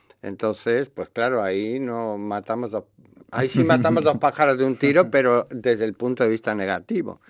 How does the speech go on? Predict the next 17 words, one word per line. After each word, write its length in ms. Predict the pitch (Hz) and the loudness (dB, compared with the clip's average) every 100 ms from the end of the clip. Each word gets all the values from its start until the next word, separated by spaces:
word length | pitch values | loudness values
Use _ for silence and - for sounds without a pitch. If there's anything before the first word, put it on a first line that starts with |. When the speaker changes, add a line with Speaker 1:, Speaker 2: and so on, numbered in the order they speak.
| 170 | -16
Speaker 2:
Eso 140 | 110 | -14
es. 160 | - - _ | -16 -18 _
Speaker 1:
¿no? 320 | 104 107 127 - _ _ _ _ _ - | -8 -6 -6 -10 _ _ _ _ _ 0
Y, 420 | 170 180 165 160 143 - | 4 6 6 6 2 -6
mm, 460 | 151 139 135 131 127 120 _ - | -2 0 2 2 0 -4 _ -4
está 260 | 156 - 240 | -2 0 2
claro, 300 | 190 135 123 | 4 4 2
si 200 | - 127 | 0 2
lo 120 | 127 | 6
vamos 240 | 143 160 185 | 6 4 2
a 40 | |
aplicar 380 | 147 143 135 147 | 2 2 2 4
a 80 | 151 | 4
un 100 | 147 | 2
insecto, 880 | 143 135 - 160 160 - 147 196 254 _ | 0 -2 0 0 -2 -2 -2 -2 -8 _
eh, 680 | 120 113 113 110 107 104 98 _ _ _ _ | -4 -2 -2 -2 -4 -6 -10 _ _ _ _
eh, 280 | - 120 | -2 0